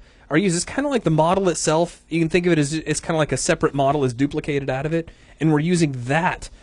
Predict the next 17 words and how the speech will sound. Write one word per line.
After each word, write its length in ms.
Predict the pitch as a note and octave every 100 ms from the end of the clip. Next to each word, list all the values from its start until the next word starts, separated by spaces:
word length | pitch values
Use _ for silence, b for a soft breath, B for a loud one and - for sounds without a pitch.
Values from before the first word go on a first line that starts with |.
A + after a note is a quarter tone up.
| b -
for 180 | C#3+
the 100 | B2 A#2
collision. 460 | E3+ G3 C#3+ E2+ -
So 100 | A#2+
now, 420 | D#3+ G#3 - D#3+
just 220 | - C#3+
by 100 | D#3
adding 260 | C#3+ C#3 C3+
a 40 |
Mesh 220 | C3+ G#3 -
Collider, 420 | B2+ G#2+ C3 F3 _ - - _ _ _ _ _ _ _ - - - - b b b b b
we 80 | G#2
can 20 |
hit 180 | - -
play, 460 | - F#3 F#3 F3+ F3+ _ _ _ _ _ _ b b b -
and 160 | B2
now 440 | C#3+ F3+ D3 D3+